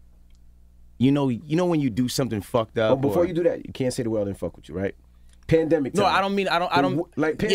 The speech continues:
Speaker 2: pandemic,
Speaker 1: I don't
Speaker 2: you
Speaker 1: mean,
Speaker 2: created
Speaker 1: like
Speaker 2: something in the pandemic that the world fucked with.
Speaker 1: Of
Speaker 2: Artists
Speaker 1: course,
Speaker 2: and
Speaker 1: of
Speaker 2: everybody
Speaker 1: course,
Speaker 2: during
Speaker 1: but
Speaker 2: that time.
Speaker 1: yeah, definitely. I mean, that was,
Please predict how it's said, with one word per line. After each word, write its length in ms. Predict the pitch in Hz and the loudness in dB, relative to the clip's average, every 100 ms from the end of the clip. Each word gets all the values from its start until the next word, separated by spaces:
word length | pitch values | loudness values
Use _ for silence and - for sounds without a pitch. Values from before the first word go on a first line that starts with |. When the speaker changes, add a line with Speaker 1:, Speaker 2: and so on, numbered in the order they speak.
| 180 | 2
Speaker 2:
pandemic, 180 | - | 4
Speaker 1:
I 40 | 202 | 4
don't 100 | 226 | 4
Speaker 2:
you 60 | |
Speaker 1:
mean, 100 | 233 220 | 2 2
Speaker 2:
created 80 | |
Speaker 1:
like 160 | 185 156 | 2 0
Speaker 2:
something 220 | 208 165 | -2 -4
in 40 | 160 | -4
the 40 | |
pandemic 480 | 139 160 139 151 135 | -2 -2 0 -2 0
that 260 | 131 120 - - - - | -2 -2 -6 -20 -20 -6
the 120 | - 139 | -2 -2
world 920 | 113 110 113 131 160 165 151 127 - | -2 -6 0 4 6 4 2 -2 -4
fucked 280 | 107 90 - | -4 -6 -8
with. 80 | - - | -6 0
Speaker 1:
Of 100 | 151 | 2
Speaker 2:
Artists 160 | 165 | 4
Speaker 1:
course, 260 | 185 147 113 | 4 4 2
Speaker 2:
and 100 | 139 | 0
Speaker 1:
of 60 | 131 | 0
Speaker 2:
everybody 140 | 131 | 2
Speaker 1:
course, 160 | 147 113 | 2 2
Speaker 2:
during 40 | |
Speaker 1:
but 200 | 117 117 - | 2 2 0
Speaker 2:
that 140 | - | -2
time. 220 | 139 87 | -4 -2
Speaker 1:
yeah, 340 | 160 160 143 120 | 2 4 4 2
definitely. 560 | 117 143 127 123 107 | 0 0 0 -2 0
I 60 | 117 | 0
mean, 160 | 131 127 | 0 2
that 80 | |
was, 200 | 135 135 | 2 0